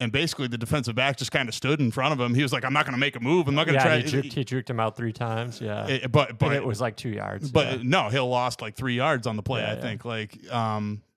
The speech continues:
Speaker 1: just, just waiting for help to get there. That's fine. You know, like.
Speaker 2: But I will say he did burn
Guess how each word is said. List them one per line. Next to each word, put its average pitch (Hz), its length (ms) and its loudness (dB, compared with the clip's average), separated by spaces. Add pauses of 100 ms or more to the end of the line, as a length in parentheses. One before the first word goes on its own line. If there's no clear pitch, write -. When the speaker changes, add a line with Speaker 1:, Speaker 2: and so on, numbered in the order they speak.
Speaker 1:
just, 120 240 -2
just 117 220 -6
waiting 113 260 -2
for 107 140 -2
help 135 200 0
to 127 60 -8
get 98 220 -8
there. 98 160 -6
That's 113 180 -4
fine. 139 320 -2 (180)
You 117 140 -2
know, 127 220 0 (100)
like. 113 220 -4 (180)
Speaker 2:
But 131 260 4
I 127 100 2
will 139 200 2
say 117 360 -2
he 117 140 -8
did 110 220 -6
burn 113 500 -2